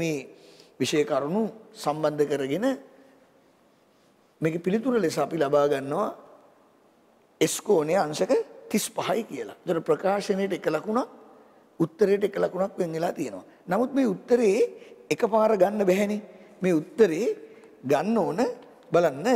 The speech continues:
ප්‍රකාශනයක් ඉදිරියට ලිව්වොත් X එකතු කිරීම දෙකයි, S අංශක හැත්තපහ මේ තුනේ එකතු එකසිය අසුවයි. එතෙන්දී මේ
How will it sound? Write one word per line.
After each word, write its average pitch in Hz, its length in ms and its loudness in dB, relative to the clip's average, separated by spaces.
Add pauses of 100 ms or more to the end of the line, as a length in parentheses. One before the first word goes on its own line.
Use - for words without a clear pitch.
(460)
ප්‍රකාශනයක් 208 680 0
ඉදිරියට 185 260 0
ලිව්වොත් 180 320 0 (440)
X - 240 -10
එකතු 170 320 -6
කිරීම 165 380 -2 (160)
දෙකයි, 143 580 -2
S - 20 -14 (800)
අංශක 147 300 -2 (120)
හැත්තපහ 139 440 -6 (200)
මේ 165 120 -8 (100)
තුනේ 143 280 -2
එකතු 143 340 -4
එකසිය 131 340 -8 (120)
අසුවයි. 147 500 -2 (640)
එතෙන්දී 156 460 0 (360)
මේ 147 140 2